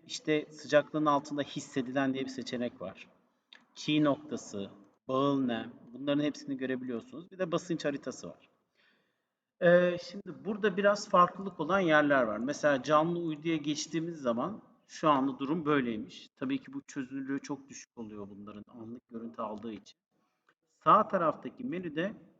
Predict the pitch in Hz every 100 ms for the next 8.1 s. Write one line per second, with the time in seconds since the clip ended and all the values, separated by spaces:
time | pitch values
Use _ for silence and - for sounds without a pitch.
0 | _ _ _ _ _ 139 160 175 170 165
1 | 160 151 - 147 139 117 107 127 117 120
2 | 123 147 135 131 143 165 143 143 147 139
3 | 107 131 143 151 - 147 - 139 123 120
4 | 117 - 147 143 117 113 107 110 - 147
5 | 139 156 170 - _ _ _ _ _ 143
6 | 147 175 151 120 135 139 139 143 156 160
7 | 156 131 - - 113 104 98 - 101 107